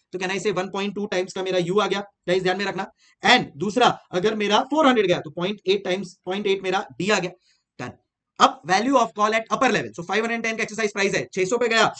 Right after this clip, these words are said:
तो नाइंटी का सीयू, अ, नीचे गया फ़ाइव हंड्रेड एंड टेन से, तो एक्सरसाइज ही नहीं करेंगे,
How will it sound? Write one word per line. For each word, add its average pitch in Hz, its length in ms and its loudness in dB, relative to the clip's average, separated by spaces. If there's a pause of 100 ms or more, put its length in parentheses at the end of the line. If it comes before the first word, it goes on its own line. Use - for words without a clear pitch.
(120)
तो 185 80 -4
नाइंटी 175 340 -2
का 202 100 -4
सीयू, 196 260 -4
अ, - 440 -4 (240)
नीचे 208 220 0
गया 254 120 6
फ़ाइव 226 160 0
हंड्रेड 233 160 0
एंड 233 80 -4
टेन 220 160 0
से, 214 200 4
तो - 160 -10
एक्सरसाइज 214 280 -2
ही 233 60 -4
नहीं 226 100 -6
करेंगे, 220 320 4